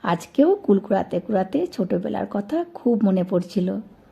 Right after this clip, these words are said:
আজকে আমাদের সকালের জলখাবারটা ফ্রি আছে, চলুন দেখি কী খাবারে আছে। ওই সেই একই ইডলি, পঙ্গল, উপমা, আবার ধোসাও নেই, আবার লুচিও নেই। এই সব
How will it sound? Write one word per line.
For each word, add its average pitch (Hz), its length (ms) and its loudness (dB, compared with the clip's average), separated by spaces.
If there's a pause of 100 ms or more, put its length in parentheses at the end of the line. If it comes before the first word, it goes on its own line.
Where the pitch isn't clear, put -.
(600)
আজকে - 340 -2
আমাদের 185 340 4
সকালের 202 540 0
জলখাবারটা 233 840 -2 (120)
ফ্রি 196 280 4
আছে, 185 380 -4 (500)
চলুন 233 280 6
দেখি 180 420 0 (120)
কী 214 180 4
খাবারে 190 440 -2
আছে। 180 440 -4 (520)
ওই 285 260 10
সেই 311 380 6
একই 269 520 6
ইডলি, 220 520 4
পঙ্গল, 220 760 4
উপমা, 226 580 4 (420)
আবার 247 480 2 (260)
ধোসাও 240 520 2
নেই, 294 400 8 (240)
আবার 220 280 4
লুচিও 202 500 4
নেই। 180 260 0 (500)
এই - 200 2
সব 262 240 2